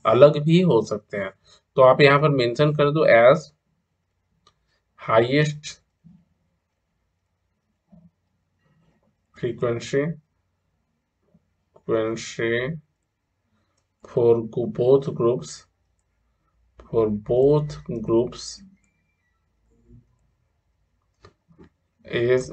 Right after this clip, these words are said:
both groups is for eighteen to twenty। So model A, model class is, ठीक है, model class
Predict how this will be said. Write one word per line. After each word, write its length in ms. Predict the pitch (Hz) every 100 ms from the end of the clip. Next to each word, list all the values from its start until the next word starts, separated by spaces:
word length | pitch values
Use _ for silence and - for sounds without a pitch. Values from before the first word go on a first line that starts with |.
| -
both 840 | - 110 107 113 117 110 117 127 127 120
groups 540 | 120 151 - - - _ _ _ _ _ _ _ _ _ _ -
is 600 | 113 113 120 139 170 - _ _ _ _ _ _ _ _ _ _ _ _ _ -
for 340 | - 113 117 165 185 - _ _ _ _ _
eighteen 600 | - 117 120 - 143 151 151
to 220 | 139 131 -
twenty। 440 | 113 107 107 131 - _ _ _ _ _ _ _ _ - - - - _ -
So 680 | - - 120 123 156 - _ _ _ _ _ _ _ _ -
model 720 | 117 113 120 131 131 143 147 147 -
A, 320 | 107 120 - _ _ _ _
model 540 | 120 117 117 120 143 147
class 500 | 117 110 110 113 -
is, 260 | 120 147 - _ _ _ _ 165
ठीक 140 | 165
है, 60 | 127
model 420 | 110 110 127 131
class 580 | - 113 113 120 165